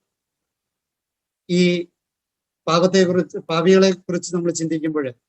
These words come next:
നമ്മുടെയും മറ്റുള്ളവരുടെയും പാപങ്ങളെ ഓർത്ത് പശ്ചാത്തപിച്ചുകൊണ്ടും പശ്ചാത്താപം ഇല്ലാത്തവർക്ക്, ആ, പശ്ചാത്താപത്തിന്റെ മനസ്സ് കൊടുക്കണമേ എന്ന് പ്രാർത്ഥിച്ചുകൊണ്ടും ഒന്നാമത്തെ ദിവസത്തെ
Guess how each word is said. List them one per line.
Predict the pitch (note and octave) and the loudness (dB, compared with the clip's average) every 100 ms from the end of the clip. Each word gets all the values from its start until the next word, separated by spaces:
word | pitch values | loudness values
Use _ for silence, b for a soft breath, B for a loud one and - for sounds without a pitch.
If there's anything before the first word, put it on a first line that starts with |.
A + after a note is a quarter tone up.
| _ _ _ _ _ _ _ - | _ _ _ _ _ _ _ -8
നമ്മുടെയും | E3 E3+ F3+ F#3 F#3 F3 _ | -2 2 6 6 4 0 _
മറ്റുള്ളവരുടെയും | E3+ F3+ F3 F3 F#3 G3+ F3 F3 E3+ E3+ E3 D#3 D3+ _ _ _ _ _ | -6 -2 0 2 0 -2 0 2 2 2 0 -2 -8 _ _ _ _ _
പാപങ്ങളെ | E3 E3+ F#3 F#3 F3+ | -6 0 2 4 4
ഓർത്ത് | E3+ - E3+ D#3+ _ | 2 -2 -6 -6 _
പശ്ചാത്തപിച്ചുകൊണ്ടും | D#3 D3 F3 F3 F3 F3+ F#3 F3+ G#3 _ _ _ _ _ _ - | -12 -4 0 0 0 2 2 0 -4 _ _ _ _ _ _ -8
പശ്ചാത്താപം | E3+ F#3+ F#3+ G3+ G3 G3 | -2 2 4 4 4 2
ഇല്ലാത്തവർക്ക്, | F3+ G3 F#3+ G3 E3+ E3 D3+ _ _ _ _ _ _ _ E3+ | 4 2 2 -2 -2 -6 -8 _ _ _ _ _ _ _ -8
ആ, | E3 E3 - - | -6 -6 -8 -8
പശ്ചാത്താപത്തിന്റെ | E3 F#3+ F#3+ G3 F#3+ F#3 F#3+ F3+ | -2 4 4 6 4 4 2 2
മനസ്സ് | E3+ E3+ A3 | 0 -2 -2
കൊടുക്കണമേ | G3 F3 F3+ E3+ | -2 -2 -2 -2
എന്ന് | E3 | -4
പ്രാർത്ഥിച്ചുകൊണ്ടും | D#3 D3+ D3 D#3 E3 D#3 C3+ B2 _ _ _ _ _ _ - | -6 -8 -10 -6 -2 -2 -4 -12 _ _ _ _ _ _ -4
ഒന്നാമത്തെ | D#3+ F3+ F3+ F#3 | 0 2 4 6
ദിവസത്തെ | E3+ D#3+ D#3+ E3+ D#3+ | 6 4 0 -2 -2